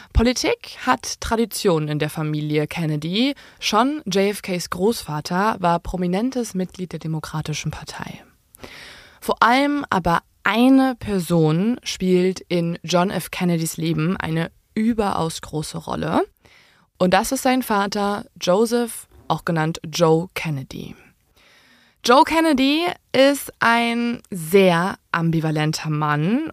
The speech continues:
Ähm, man könnte ihn heute auch sehr, sehr kritisch betrachten, denn er hat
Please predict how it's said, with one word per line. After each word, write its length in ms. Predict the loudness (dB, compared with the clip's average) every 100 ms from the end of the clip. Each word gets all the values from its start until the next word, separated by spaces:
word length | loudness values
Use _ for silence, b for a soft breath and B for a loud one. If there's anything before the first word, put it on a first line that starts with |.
| -4
Ähm, 400 | -2 0 -2 -4
man 160 | -2 -2
könnte 320 | 0 0 0
ihn 160 | -2 0
heute 240 | -2 -2
auch 180 | -4 -6 -8
sehr, 640 | -8 -4 0 2 2 2
sehr 280 | 2 0 0
kritisch 460 | -4 -4 -4 -6
betrachten, 720 | -8 -6 -4 -4 -4 -4 -2
denn 100 | 0
er 80 | 0
hat 120 | 0